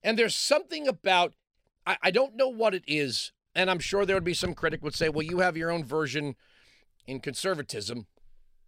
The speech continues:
There seems to be a love for phony intellectualism, empty suit intellectualism, right? If you check the right boxes, if you use the right words, if you're adored by the right people,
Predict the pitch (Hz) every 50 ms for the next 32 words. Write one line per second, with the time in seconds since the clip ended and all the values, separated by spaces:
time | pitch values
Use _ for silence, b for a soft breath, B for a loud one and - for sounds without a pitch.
0 | _ _ _ _ _ _ _ _ _ _ _ _ _ _ _ _ - - 147 175
1 | 165 - - 202 226 247 254 180 - 220 196 131 113 165 170 160 - 151 139 131
2 | 135 147 151 156 123 - - 139 117 - - - 156 151 147 147 139 135 135 123
3 | - 117 104 101 92 - - - 87 80 80 82 - - - _ _ _ _ _
4 | _ _ _ _ _ _ _ _ _ _ _ _ _ _ _ _ _ _ _ _
5 | _ - 202 240 233 165 - - 220 196 - - - - 160 156 156 - - 151
6 | 139 - - 123 110 110 101 - - - 82 78 71 - - - - _ _ _
7 | _ _ _ _ _ _ _ _ _ _ _ _ _ _ _ _ _ _ - 170
8 | 208 202 - _ _ _ _ _ _ 175 180 - 139 135 113 - - - 196 185
9 | - - 151 143 131 131 127 110 - - 208 214 208 208 - - - 170 185 170
10 | 147 131 117 - - 92 87 95 135 170 165 143 127 120 131 117 120 113 104 -
11 | 123 139 139 170 196 196 202 202 170 139 151 - 117 117 117 117 110 107 90 -
12 | 175 175 185 180 151 139 156 143 127 127 120 117 127 123 98 - - - - 233
13 | 208 - - 196 175